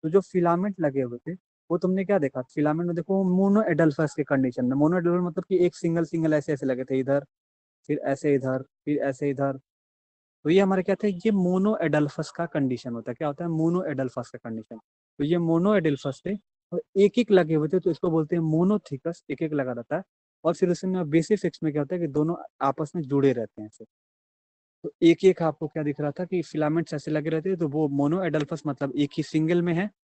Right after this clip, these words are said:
फिर उसके बाद ये single single ऐसे लगा हुआ रहता है, इसको क्या बोलते हैं? ये monothecus की condition में, जो इसकी जो सर्किल गोला गोला monothecus है और ये basifixed होता है androecium। तो आप बोल सकते हो कि androecium infinite होता है,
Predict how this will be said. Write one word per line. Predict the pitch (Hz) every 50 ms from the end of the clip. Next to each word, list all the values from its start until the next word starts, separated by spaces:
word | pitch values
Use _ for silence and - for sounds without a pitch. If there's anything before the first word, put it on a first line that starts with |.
| _ _ _ _ -
फिर | - 175 170
उसके | 151 - -
बाद | 180 185 160 160
ये | 175 160
single | - - 170 165 170 180 170
single | - - 175 170 175 165 160
ऐसे | 147 - 170
लगा | 156 156 160 170
हुआ | 165 160
रहता | 156 147 170
है, | 160
इसको | - - 175 160
क्या | 151 160 156
बोलते | 143 147 147 139 - 190
हैं? | 214 214 _ _ _ _ _ -
ये | 160 156
monothecus | 151 147 143 143 151 165 180 - - 180 - - 175 -
की | - 180
condition | - 180 170 170 165 151 - 170 170
में, | 175 185 170
जो | 151 147
इसकी | 131 - - 156
जो | 139 143
सर्किल | 139 - 147 139 139 - 156 147
गोला | 139 147 147 147
गोला | 147 147 143 143 143 139
monothecus | 139 139 143 156 151 - 160 147 - 170 - 202
है | 208 - _ _ _ _ _ -
और | 147 156
ये | 180 165
basifixed | 139 147 151 139 - 160 143 - - 165 - - - -
होता | - 123 127 120 - 131 113
है | 110 110 120
androecium। | 127 131 127 123 120 110 - - 107 - _ _ _ _ _ _ _ - -
तो | 143
आप | 139
बोल | 147 175 165
सकते | 151 165 151 - 190
हो | 175
कि | 160 165 156
androecium | - 147 143 143 151 139 - 165 165 - 151
infinite | 151 147 147 - 156 147 147 160 170 - 156
होता | 139 127 -
है, | 147